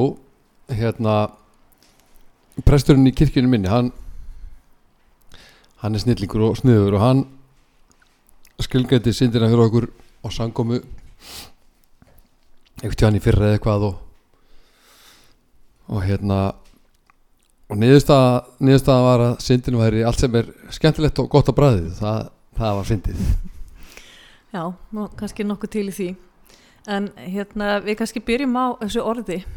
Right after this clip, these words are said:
Speaker 2: synd, af því að ég held að sé misjafnt hvaða merkingu við setjum í þetta orð og hvernig við túlkum það. Ehm, hver er þín merking, eða, eða hvaða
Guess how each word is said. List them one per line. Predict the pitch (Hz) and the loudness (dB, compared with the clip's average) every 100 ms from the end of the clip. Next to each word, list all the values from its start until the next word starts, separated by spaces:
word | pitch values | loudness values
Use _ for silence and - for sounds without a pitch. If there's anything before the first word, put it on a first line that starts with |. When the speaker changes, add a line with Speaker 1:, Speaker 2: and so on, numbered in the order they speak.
| - | -10
Speaker 2:
synd, | - 214 190 - - - | -6 -6 -6 -14 -20 -16
af | 202 | -12
því | 196 | -8
að | 202 | -6
ég | 202 | -6
held | 208 208 | -8 -10
að | |
sé | 208 214 214 | -8 -8 -8
misjafnt | 220 226 233 226 - | -6 -6 -6 -8 -10
hvaða | - 226 214 | -10 -6 -6
merkingu | 220 - 214 214 | -8 -10 -10 -8
við | 214 | -8
setjum | - 240 233 214 | -6 -6 -6 -6
í | |
þetta | 214 - 202 | -8 -8 -8
orð | 208 - | -8 -12
og | 196 196 | -16 -10
hvernig | 214 220 214 | -8 -6 -6
við | 208 | -6
túlkum | 247 - 196 | -8 -8 -10
það. | 180 196 _ _ - _ - _ _ _ _ _ 220 | -10 -14 _ _ -20 _ -20 _ _ _ _ _ -20
Ehm, | 190 185 185 185 180 185 185 - _ _ _ _ - | -16 -14 -12 -8 -8 -8 -10 -16 _ _ _ _ -8
hver | 226 226 220 | -2 -2 -2
er | - | -6
þín | 254 277 247 | -6 -2 -2
merking, | 208 208 | -4 -6
eða, | - 214 214 | -4 -2 -2
eða | 220 208 | -2 -2
hvaða | 240 | -2